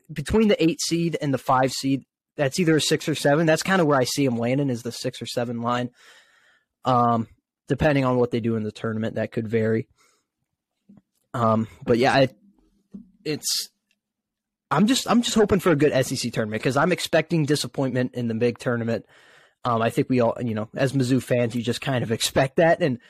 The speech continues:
Mizzou is not good enough to go on and win the title. So you, you expect the loss at some point. Um, it's just how early it's gonna be. But in the S E C tournament, I think that's where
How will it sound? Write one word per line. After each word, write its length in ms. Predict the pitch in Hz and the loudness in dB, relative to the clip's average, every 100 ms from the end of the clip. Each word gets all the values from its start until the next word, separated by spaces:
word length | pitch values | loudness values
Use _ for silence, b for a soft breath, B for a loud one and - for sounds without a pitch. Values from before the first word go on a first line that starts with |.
| b b b _ _ - | b b b _ _ -4
Mizzou 380 | 180 175 214 190 | 0 0 2 2
is 80 | 156 | 2
not 180 | 170 | 0
good 140 | 147 147 | 0 0
enough 240 | 143 139 | 0 -2
to 80 | 139 | -2
go 160 | 117 123 | -2 0
on 180 | 127 | 0
and 160 | 120 110 | -2 -2
win 160 | 117 123 | -2 -2
the 80 | |
title. 500 | 110 123 120 143 160 - | -2 0 2 4 2 0
So 160 | - | -2
you, 200 | 135 143 139 | 0 0 -2
you 220 | 185 165 | 2 2
expect 360 | 147 - 226 | 0 -2 -2
the 80 | - | -2
loss 320 | 127 120 123 | 0 2 0
at 80 | - | -6
some 340 | - - 113 107 | -10 -6 -6 -8
point. 500 | - 117 120 143 - _ | -10 -4 -2 -4 -8 _
Um, 260 | 117 107 104 | -6 -4 -6
it's 160 | 117 - | -12 -12
just 160 | 107 | -12
how 220 | - 110 - | -8 -6 -4
early 300 | 113 120 131 | -2 0 0
it's 140 | 127 | 0
gonna 180 | 170 160 | 0 2
be. 240 | 151 170 b b b b b _ _ _ _ _ _ _ _ _ _ _ _ - | 2 2 b b b b b _ _ _ _ _ _ _ _ _ _ _ _ -4
But 180 | 156 156 | 0 2
in 80 | |
the 100 | 175 | 2
S 200 | 165 214 | 2 2
E 80 | 311 | 2
C 180 | 277 226 | 2 0
tournament, 400 | - 202 214 117 | 2 2 2 0
I 80 | 143 | 0
think 240 | - 233 | -2 -2
that's 220 | 139 - | -2 -2
where 420 | 165 160 147 131 | 2 4 4 2